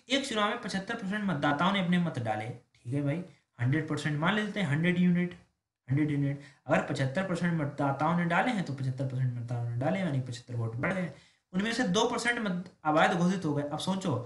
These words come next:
पचहत्तर में अगर दो परसेंट अवैध घोषित हो गए, तो वैध कितने? अट्ठानवे परसेंट। ये चीज समझना है, तो इसका मतलब पचहत्तर का अट्ठानवे परसेंट परसेंट आके सौ लगा सकते हैं। अब ये चीज समझो, ये क्या है? ये कुल मत है, और ये क्या है?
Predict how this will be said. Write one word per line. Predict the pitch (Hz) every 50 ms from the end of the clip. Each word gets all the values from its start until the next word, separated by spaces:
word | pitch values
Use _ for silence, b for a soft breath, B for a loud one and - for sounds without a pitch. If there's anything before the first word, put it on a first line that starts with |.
| B B B B B -
पचहत्तर | 170 - 190 185 185 - 240 240
में | 240 233
अगर | 226 233 240
दो | 185 156 185 208
परसेंट | 214 220 202 - 220 233 226
अवैध | 190 156 160 202 220
घोषित | 202 160 151 156 175 180 160
हो | 139 139
गए, | 156 196
तो | - - 175
वैध | 165 190 208 220 214 214
कितने? | 220 214 185 165 143
अट्ठानवे | 135 123 - - - - 123 123 123 123 123
परसेंट। | 117 110 - 107 113
ये | 131 160 185
चीज | 180 214 208 -
समझना | 175 165 175 196 214 233
है, | 247 269 240 151 117 B B B B B B _
तो | -
इसका | 156 - 175 180
मतलब | 190 - -
पचहत्तर | 147 135 156 151 151 180 175
का | 175 208 214
अट्ठानवे | 214 - - 147 135 - - - 135 139 143 151 156 170 185
परसेंट | 180 - - 160 131 - 160 170 180 -
परसेंट | 185 139 147 160 156 143
आके | 139 139 156 180
सौ | 175 - - 131
लगा | 113 110 107 107 107
सकते | - - - _ _ -
हैं। | - - - _ _ _ _ _ -
अब | 185 202
ये | 208
चीज | 185 220 220 214 -
समझो, | 185 175 151 147 131 -
ये | 127 143 175 196 202
क्या | - 214 220 214
है? | 214 220 233 226 - - _ _ _ _ _ 156
ये | 175 185 185 - - - -
कुल | 143 139 143
मत | 147 151 147 147 -
है, | 143 151 156 160 - _ _ _ _ _ _ 131
और | 135
ये | 139 170 202 214
क्या | 208 - 226 220
है? | 214 214 226 247 240 - -